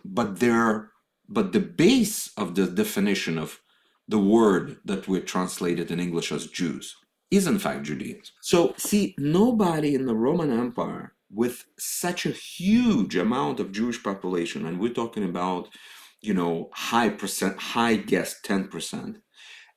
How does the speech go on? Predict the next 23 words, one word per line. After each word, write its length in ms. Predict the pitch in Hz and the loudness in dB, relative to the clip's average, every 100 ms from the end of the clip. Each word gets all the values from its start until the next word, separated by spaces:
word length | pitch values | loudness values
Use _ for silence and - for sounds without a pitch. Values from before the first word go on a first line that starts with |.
| 98 | -2
and 200 | 98 92 | 0 4
low 320 | 104 113 110 | 6 6 4
guess 360 | 104 95 92 | 2 2 0
three 300 | - 90 98 | -6 -2 2
or 80 | 95 | 2
four 320 | - - 90 90 | 0 -2 -2 -2
percent. 400 | 78 - 78 - _ - | -8 -8 -12 -14 _ -16
It's 160 | - | -14
a 40 | - | -12
very 440 | 92 98 92 85 | 0 2 2 0
high 200 | 73 73 | -4 -10
percentage. 640 | - - 71 - - - _ _ _ _ _ _ _ - | -10 -12 -12 -14 -20 -20 _ _ _ _ _ _ _ -6
If 240 | - - | -6 0
the, 240 | 113 - | 0 2
in, 180 | 113 104 | 4 4
if 160 | 98 107 | 2 2
in 180 | 92 90 | 0 4
Roman, 480 | 117 143 170 175 - - - - | 4 6 2 -2 -6 -20 -20 -6
if 200 | 107 104 | -4 0
in 200 | 92 90 | 0 2
Roman, 640 | 107 139 143 135 123 104 - | 4 4 0 -2 -2 -2 -4
um, 580 | 98 90 85 85 85 80 | -4 -2 -2 -4 -6 -8
world, 560 | - 90 113 104 73 - | -6 2 2 4 0 -6